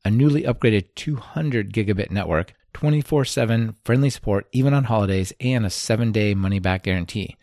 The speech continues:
Need a little help with your infrastructure? They even offer professional services to help you with architecture, migrations, and more. Do you want a dedicated server for free for the next four months? Just visit talkpython dot F M slash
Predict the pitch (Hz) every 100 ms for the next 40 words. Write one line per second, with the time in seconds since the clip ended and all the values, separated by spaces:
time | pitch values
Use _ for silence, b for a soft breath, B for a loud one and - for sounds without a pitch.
0 | _ - 110 123 127 120 127 135 117 110
1 | 92 110 143 - 170 170 _ _ _ 143
2 | - 151 165 - 113 110 110 104 - -
3 | - 120 - 107 - 107 95 90 - 92
4 | - 113 110 98 90 - 104 107 110 -
5 | 110 101 87 87 101 - 101 92 95 87
6 | 67 - _ - 127 139 139 139 131 127
7 | 127 120 110 120 110 101 90 - - 135
8 | 131 123 104 110 110 - 127 110 113 113
9 | - - _ _ - 135 - 120 110 -
10 | - 110 - 104 98 98 92 80 87 120
11 | 131 123 - - 117 120 -